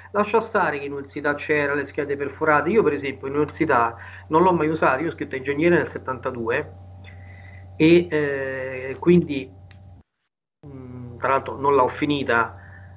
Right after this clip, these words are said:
eh, ma non c'erano i calcolatori per davvero, se non face-, se non andavi avanti non facevi proprio quel, quell'indirizzo lì.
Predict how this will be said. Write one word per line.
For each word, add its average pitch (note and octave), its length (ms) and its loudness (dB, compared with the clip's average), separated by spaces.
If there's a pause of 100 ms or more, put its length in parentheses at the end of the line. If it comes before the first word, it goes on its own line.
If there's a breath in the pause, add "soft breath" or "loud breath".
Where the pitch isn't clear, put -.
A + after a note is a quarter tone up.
(120)
eh, B2+ 80 -6
ma C3 360 0
non D3 180 2
c'erano C#3 840 2
i D3 120 -14
calcolatori C#3 1040 -4 (540)
per C3+ 180 2
davvero, C3+ 380 2
se C3+ 120 -8
non B2+ 160 -10
face-, C#3 180 -10
se D3+ 80 -12
non C3 100 -6
andavi C#3 280 -4
avanti C#3+ 300 -2
non B2+ 100 -14
facevi B2+ 180 -14
proprio C3+ 220 -8
quel, B2 180 -10
quell'indirizzo B2+ 640 -8
lì. A#2+ 280 -6